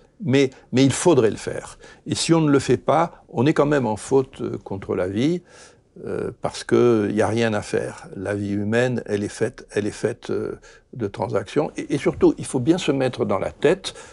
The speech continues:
que l'autre est comme nous. C'est-à-dire ne pas avoir peur de l'autre, ne pas, euh, en faire, euh, un roc d'indifférence,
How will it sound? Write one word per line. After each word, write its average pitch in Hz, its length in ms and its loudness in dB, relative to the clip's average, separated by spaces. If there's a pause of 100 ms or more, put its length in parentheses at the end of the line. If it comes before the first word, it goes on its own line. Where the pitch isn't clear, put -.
(240)
que 131 80 4
l'autre 139 320 6
est 120 60 2
comme 101 220 -2
nous. 85 180 -8 (840)
C'est-à-dire 123 600 2 (120)
ne 113 100 -4
pas 123 140 0
avoir 113 220 0
peur 156 300 4
de 123 80 2
l'autre, 113 440 0 (1160)
ne 123 100 0
pas, 131 520 2
euh, 104 320 4
en 127 140 2
faire, 127 460 2
euh, 98 360 0 (280)
un 104 220 -2
roc 120 420 4
d'indifférence, 107 1120 0